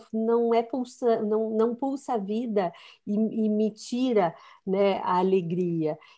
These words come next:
Então, é uma, uma emoção importante de a gente perguntar o que essa, e conversar com ela, né? O que que essa tristeza tá pedindo de mim hoje? Que é isso.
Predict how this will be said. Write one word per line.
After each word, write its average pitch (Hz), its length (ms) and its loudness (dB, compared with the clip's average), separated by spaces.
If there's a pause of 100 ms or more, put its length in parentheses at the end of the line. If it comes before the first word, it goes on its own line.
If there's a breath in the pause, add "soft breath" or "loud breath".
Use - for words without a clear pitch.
(100)
Então, 208 560 4
é 208 480 4
uma, 233 580 -2
uma 214 240 0
emoção 220 400 2
importante 277 500 -4
de 262 80 0
a 226 60 6
gente 208 260 -2
perguntar 190 800 -4 (340 soft breath)
o 208 60 -4
que 277 360 -4
essa, 320 460 0
e 226 120 0
conversar 403 680 0
com 202 140 0
ela, 127 320 -6
né? 262 260 -4 (100)
O - 80 -20
que 370 260 -4
que 392 280 -2
essa 208 380 0
tristeza 226 760 -4
tá 233 160 -4
pedindo 285 440 -6
de 277 100 -6
mim 294 220 -6
hoje? 269 440 -6 (320 soft breath)
Que 262 200 -2
é 262 180 2
isso. 339 540 0